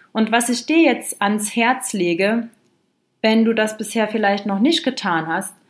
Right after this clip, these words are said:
oder wenn du das noch nicht geschafft hast, in deinen Alltag zu integrieren, du aber ganz gerne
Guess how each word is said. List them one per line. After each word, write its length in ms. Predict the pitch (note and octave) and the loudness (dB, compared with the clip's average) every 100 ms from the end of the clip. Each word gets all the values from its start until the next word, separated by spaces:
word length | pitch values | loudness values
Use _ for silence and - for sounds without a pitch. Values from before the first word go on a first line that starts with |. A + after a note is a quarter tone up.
| _ - - | _ -16 -6
oder 240 | G3 G3+ | 0 0
wenn 140 | G#3 | 2
du 80 | G#3+ | 0
das 220 | G#3+ G3+ | 0 -2
noch 140 | G#3 F#3+ | -2 -2
nicht 220 | G3+ - | -4 -4
geschafft 440 | D4+ - C4 - | -4 0 0 0
hast, 200 | A3 A3 G3+ | -4 -4 -6
in 80 | |
deinen 220 | F#3 F3 F3+ | -4 -4 -4
Alltag 460 | F3+ F#3 F#3+ F3+ | -4 -2 -6 -8
zu 100 | - | -10
integrieren, 640 | F3+ F3+ - A#3 A#3 A3+ G#3+ | -8 -8 -6 0 2 2 2
du 140 | G#3 | 0
aber 340 | - F3+ G3 - | -2 -2 -2 0
ganz 320 | F#3 G#3 G#3 | 0 0 -4
gerne 540 | - G3+ G#3 G#3 G#3 | -2 2 2 0 -4